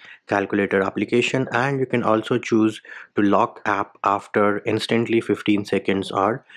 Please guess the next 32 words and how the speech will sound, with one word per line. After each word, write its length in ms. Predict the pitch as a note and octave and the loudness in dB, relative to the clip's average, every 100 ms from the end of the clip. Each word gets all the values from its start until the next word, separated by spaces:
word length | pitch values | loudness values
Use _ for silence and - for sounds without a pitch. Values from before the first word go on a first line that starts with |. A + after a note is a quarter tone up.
| - - | -20 -16
screen 340 | - A2 G2 | -2 0 2
off. 180 | F2 - | -2 -6
So 120 | - | -6
these 180 | F#2 G#2 | -2 0
are 80 | G2 | 0
the 100 | G2+ | 0
customizations 920 | G#2+ - G#2+ G2+ G2+ G#2 G#2+ G2+ - | -2 -2 0 0 2 0 -2 -4 -4
which 180 | F#2+ - | -4 -4
you 80 | |
get 380 | F#2 F#2+ F#2+ F#2+ | -2 0 0 0
with 260 | F#2+ F#2+ F#2+ - - - - | 0 0 -2 -14 -20 -12 -4
app 240 | G#2 - | -2 0
lock. 320 | B2+ B2+ - - | 0 0 -2 -6
And 180 | G2+ G2 | -2 0
yes, 460 | G2+ A2 - - - - | 2 0 -4 -16 -12 -4
you 100 | G#2 | 0
do 140 | G#2+ | 0
have 220 | G2+ G2 G#2 | 0 0 0
I 180 | G#2 G2 | 0 2
R 140 | F#2+ | 0
face 240 | - F#2+ - | 0 -2 0
unlock 400 | G2 F#2 G2 - - - - G2+ | 0 2 0 -2 -18 -16 -8 0
baked 320 | G2+ F#2+ - | 0 2 -2
in 160 | G2 G2 | -2 0
as 340 | F#2+ G#2+ - - - - | 0 -2 -4 -18 -16 -2
well. 240 | G#2 E2+ - - | 0 0 -4 -2
Another 320 | A#2 B2 C3+ | 0 2 2
nifty 280 | C3+ - C3+ | 0 0 -2
feature 460 | - A#2+ B2 B2 | 0 0 2 4
which 160 | A2+ - | 2 2
they 100 | G2+ | 0
have 160 | G2+ | 0